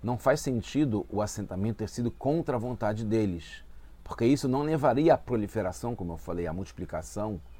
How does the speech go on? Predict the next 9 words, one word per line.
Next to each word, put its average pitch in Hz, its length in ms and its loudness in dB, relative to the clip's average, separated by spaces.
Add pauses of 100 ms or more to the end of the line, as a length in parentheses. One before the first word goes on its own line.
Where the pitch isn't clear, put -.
(800)
deles 87 580 -4
crescerem, 85 680 -2 (160)
né, 71 180 -12
se - 200 -8
fosse 104 460 -2
contra 120 480 0
a 82 40 -6
vontade 78 400 -8
deles. - 440 -16